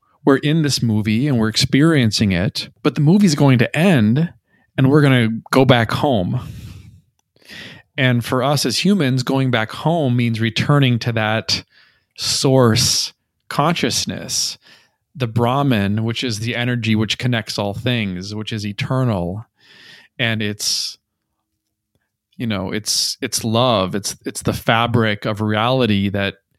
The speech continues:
ties it all together. We all return to that,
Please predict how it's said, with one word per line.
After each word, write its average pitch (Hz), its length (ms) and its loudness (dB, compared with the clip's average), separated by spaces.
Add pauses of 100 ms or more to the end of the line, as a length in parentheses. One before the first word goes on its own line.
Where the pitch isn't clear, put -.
(280)
ties 113 360 0
it 107 60 2
all 110 220 2
together. 107 720 -2 (540)
We 139 120 4
all 170 140 4
return 175 480 4
to 139 140 0
that, 98 420 -2